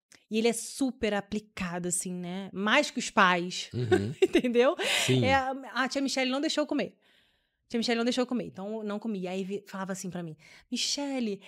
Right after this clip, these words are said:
Speaker 1: ele tá ficando doido." Aí eu falei assim, "Não, deixa ele. Ele entrou em remissão da doença autoimune."
Speaker 2: Ah.
Speaker 1: Ele está nos Estados Unidos, jogando basquete.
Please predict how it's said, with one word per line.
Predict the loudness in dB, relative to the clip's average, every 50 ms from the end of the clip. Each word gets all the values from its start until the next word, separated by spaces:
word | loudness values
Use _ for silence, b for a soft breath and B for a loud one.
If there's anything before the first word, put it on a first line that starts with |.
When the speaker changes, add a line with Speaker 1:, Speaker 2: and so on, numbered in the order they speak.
| B B B
Speaker 1:
ele | -4 -4 -2
tá | -2 -4
ficando | -8 -6 -4 -4 -4 -2
doido." | 0 0 0 2 2 2 0 0 -2 -4 -6 -8 -8 -12 B B B B B B B
Aí | -2 -2 -2
eu |
falei | 0 -2 -4
assim, | -2 -2 -2
"Não, | -2 -2
deixa | -2 -2 -2 -2 0
ele. | 0 0 -2 -2 -2 -4 -6 -8 -10 _ _ _ -8
Ele | -4 -4 -2
entrou | -2 -4 -4 -4 -6 -4
em | -4
remissão | -2 -2 -2 -2 -4 -6 -8 -8 -8 -8 -10 -12 _ _ _ _ _ _ _ _ _ _ _ _ -10
da | -8 -6
doença | -6 -6 -6 -8 -10 -12 -14 -16 -18 -20 _ _ _ _ _ -12
autoimune." | -10 -10 -8 -8 -8 -8 -8 -8 -12 -14 -16 b b b b b b
Speaker 2:
Ah. | -4 -2 0 0 0 0 -2 -4 -8 _ -4
Speaker 1:
Ele | -2 -2 0
está | -2 -2 -2 0 -2
nos | 0 -2
Estados | -2 -2 0 -2 -2 0 0
Unidos, | -2 0 0 -2 -2 -4 -6 -8 -10 -10 -14 -16 _ _ _ _ _ _ -20 -20 _ -8
jogando | -4 -4 -4 -2 -4 -4
basquete. | -4 -4 -6 -6 -8 -8 -10 -12 -12 -10 -8 -10 -10 -10 -12